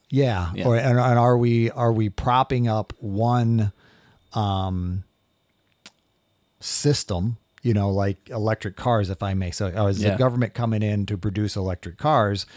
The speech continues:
Speaker 1: but yet this isn't really feasible for a long-term solution to offset our reliance,
Speaker 2: Mm-hmm.
Speaker 1: you know, that kind of thing. That's, you know,
Speaker 2: Yeah.
Speaker 1: 'cause that's a waste to me
Speaker 2: Yeah.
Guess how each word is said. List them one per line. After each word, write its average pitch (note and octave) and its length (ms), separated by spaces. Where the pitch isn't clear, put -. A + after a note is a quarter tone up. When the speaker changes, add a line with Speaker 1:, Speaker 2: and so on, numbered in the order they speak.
Speaker 1:
but A#2 140
yet A2+ 380
this A#2 180
isn't A#2 280
really A2 520
feasible G#2 640
for F#2+ 220
a F#2 60
long-term G2 640
solution G2 580
to F#2+ 180
offset G2+ 800
our F#2+ 160
reliance, F2+ 920
Speaker 2:
Mm-hmm. A2 340
Speaker 1:
you A#2 100
know, G#2+ 180
that A2 280
kind G#2 240
of F#2 100
thing. F#2 240
That's, G2+ 420
you A2+ 100
know, G#2 80
Speaker 2:
Yeah. G2 180
Speaker 1:
'cause G#2+ 160
that's B2 220
a A2+ 80
waste A2 480
to G2 100
me E2+ 420
Speaker 2:
Yeah. G2 260